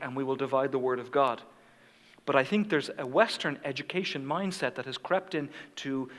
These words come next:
this idea of following Jesus. And you all know it because ninety-nine point nine percent of us have experienced it personally. This Western mindset of education is, I walk into a classroom, I sit down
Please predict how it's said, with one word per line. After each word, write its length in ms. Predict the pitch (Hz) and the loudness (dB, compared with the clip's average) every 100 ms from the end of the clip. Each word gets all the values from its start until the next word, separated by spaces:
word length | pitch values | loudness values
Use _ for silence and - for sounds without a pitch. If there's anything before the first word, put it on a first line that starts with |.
| - - | -4 -2
this 180 | 131 | -2
idea 300 | 123 120 160 | -4 -2 0
of 160 | 131 123 | 2 -2
following 800 | - - - 151 185 165 131 131 | -8 -6 2 6 6 4 0 -4
Jesus. 640 | 131 165 - - - - - _ _ _ _ - - | -4 -4 -6 -8 -8 -8 -12 _ _ _ _ -8 -2
And 120 | 151 | 2
you 200 | 156 156 | 8 10
all 180 | 226 208 | 10 8
know 240 | 156 214 | 8 8
it 100 | 190 | 8
because 380 | 170 170 160 - - - - - _ _ | 4 4 2 0 -12 -20 -20 -20 _ _
ninety-nine 580 | 123 135 214 220 214 208 | 2 6 6 6 6 6
point 160 | 208 196 | 4 2
nine 160 | 196 | 0
percent 240 | 175 202 180 | 0 0 0
of 80 | |
us 80 | 156 | 0
have 140 | 165 147 | 0 -2
experienced 580 | - - 185 196 190 | -2 2 4 4 -2
it 140 | - - | -8 -10
personally. 680 | - 233 - 233 131 - - - - - - _ - | -6 -6 -4 -6 -8 -12 -20 -20 -20 -20 -20 _ -4
This 140 | 165 151 | -2 6
Western 500 | 151 220 - 214 175 | 8 8 8 2 6
mindset 460 | 185 226 214 160 | 6 6 2 0
of 80 | 143 | 2
education 600 | 143 147 - 147 - 160 | 2 0 0 0 -2 -2
is, 340 | 143 147 151 - - - - | 2 2 2 -6 -14 -16 2
I 160 | 135 208 | 8 10
walk 320 | 202 180 180 | 10 8 6
into 400 | - 175 170 175 - | 0 0 0 -2 0
a 80 | 143 | 0
classroom, 960 | - - 104 - - 127 226 - - - - - | -2 -4 -4 -4 -6 -2 -2 -2 -8 -18 -20 6
I 140 | 151 | 6
sit 300 | 202 - 208 | 6 4 2
down 320 | 147 143 165 | 6 8 6